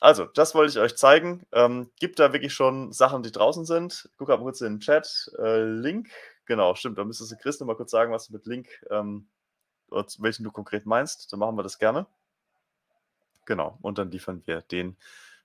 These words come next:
nach. Okay, dann hüpfe ich noch mal kurz zurück in die Slides und komme dann zur Summary.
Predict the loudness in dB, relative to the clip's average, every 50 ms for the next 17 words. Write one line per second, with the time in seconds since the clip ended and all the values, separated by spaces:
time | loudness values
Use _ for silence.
0 | _ _ _ 0 2 2 2 2 -2 -12 -14 _ _ _ _ _ _ _ -20 -18
1 | -18 -18 -18 -18 -20 -20 -20 -20 _ _ _ _ _ _ _ -8 -6 -6 -2 2
2 | 2 2 2 2 -4 _ _ _ _ _ _ 6 8 8 8 6 0 _ _ -4
3 | -2 -2 -2 -2 0 2 2 2 2 0 0 -2 -2 -2 0 4 4 4 4 2
4 | -2 -14 -4 0 0 0 0 0 -4 -6 -8 -10 -10 -8 -8 -10 -2 4 6 8
5 | 8 8 6 4 -4 -8 -8 -10 -8 -8 -6 -6 -6 -6 0 2 2 2 4 6
6 | 4 4 4 2 -6 -8 -10 -6 -2 2 4 6 6 4 4 0 -8 -10 -4 2
7 | 2 2 4 2 0 -2 -2 -2 -4 -6 -10